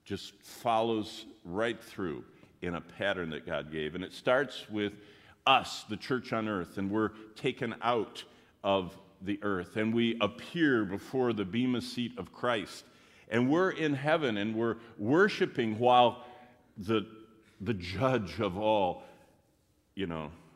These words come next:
drops the hammer of his wrath upon the earth. And he culminates all that with his second coming. I mean, we all know that. That's why I use the white arrow. He comes on a white horse, and,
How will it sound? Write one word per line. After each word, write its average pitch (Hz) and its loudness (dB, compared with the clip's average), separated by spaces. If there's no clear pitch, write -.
drops 101 -4
the 87 -6
hammer 92 -4
of 71 -8
his 80 -10
wrath 85 -4
upon 82 -6
the 78 -10
earth. 85 -4
And 123 2
he 147 0
culminates 165 0
all 85 -2
that 71 -6
with 110 -2
his 120 -4
second 120 -4
coming. 139 -2
I 95 -2
mean, 104 -2
we 110 0
all 120 2
know 123 0
that. 85 -2
That's 98 -4
why 98 2
I 90 2
use 90 -4
the 87 -8
white 95 -2
arrow. 95 0
He 85 -8
comes 107 -4
on 98 0
a 92 -2
white 107 0
horse, 110 -2
and, 87 -4